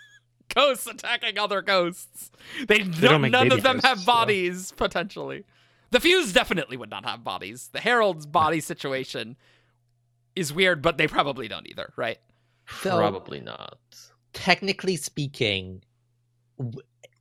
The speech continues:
Speaker 3: would a fused without a body still be called a fuse?
Speaker 1: Yeah, yeah, I am a little uncomfortable with us naming it, using the word fused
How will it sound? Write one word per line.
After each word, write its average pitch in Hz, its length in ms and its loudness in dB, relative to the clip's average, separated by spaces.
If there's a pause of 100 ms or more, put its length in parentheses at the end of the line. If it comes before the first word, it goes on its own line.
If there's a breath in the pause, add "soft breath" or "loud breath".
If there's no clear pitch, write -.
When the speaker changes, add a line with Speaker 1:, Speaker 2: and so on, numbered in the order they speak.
(120)
Speaker 3:
would 156 420 0
a 160 140 6
fused 180 560 -2
without 147 340 4
a 123 40 2
body 113 600 4
still 127 520 2
be 113 440 -4
called 101 520 2 (180)
a 110 80 0
fuse? 90 500 -6
Speaker 1:
Yeah, 294 540 4 (160)
yeah, 233 260 2
I 226 140 4
am 277 280 4
a 285 60 4
little 208 340 6
uncomfortable 160 680 -2
with 135 160 -4
us 123 220 -6
naming 123 520 -10
it, 135 260 -2
using 131 440 -6
the 127 80 -6
word 123 320 -8
fused 131 800 -12